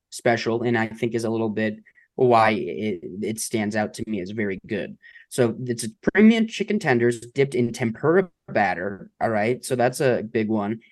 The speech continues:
Panko encrusted and fried crisp. And fried crisp. Okay, that's the end. Um, and then, <laughs> and then your choice of, um, ranch or honey mustard. Um, and, um, I think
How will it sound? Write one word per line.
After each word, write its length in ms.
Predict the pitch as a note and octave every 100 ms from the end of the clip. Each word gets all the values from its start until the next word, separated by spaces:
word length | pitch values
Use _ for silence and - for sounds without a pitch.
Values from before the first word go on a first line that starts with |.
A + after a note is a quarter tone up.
| _ -
Panko 440 | C#3+ F3+ F#3 F#3
encrusted 580 | D#3+ D#3 C#3+ C#3 - A#2
and 240 | A#2 A#2
fried 440 | A2 A#2 A#2 B2+ C3
crisp. 560 | - C#3 C3 - - - _ _ _ _ _ _ _ _ -
And 160 | A#2
fried 380 | A2+ B2+ A#2 G#2 - _
crisp. 320 | - G2 - - _
Okay, 260 | A#2+ G2+ E2+
that's 200 | A#2 A2
the 80 | G#2
end. 160 | - - - _ -
Um, 400 | B2 A#2 A2+ A2+ _ _ _ _ _ _ _ _ -
and 220 | C#3+ C3+
then, 320 | C3 C3 B2
<laughs> 80 | B2
and 400 | G3 D3+ - C3+
then 100 | C3
your 100 | C3
choice 300 | C3 B2+ B2
of, 160 | A#2 -
um, 500 | B2 A#2+ G#2+ G#2+ G2 _ _
ranch 460 | C#3+ A#2+ A2+ A2 -
or 180 | A2+ G2
honey 220 | A2 G2
mustard. 420 | F#2+ F2+ - - - - - _ _
Um, 480 | B2+ A#2+ A2+ G#2+ - - -
and, 340 | C#3 B2 A#2 A2 - -
um, 500 | A#2 A2+ G#2+ G2+ G#2+
I 80 | C3+
think 180 | G3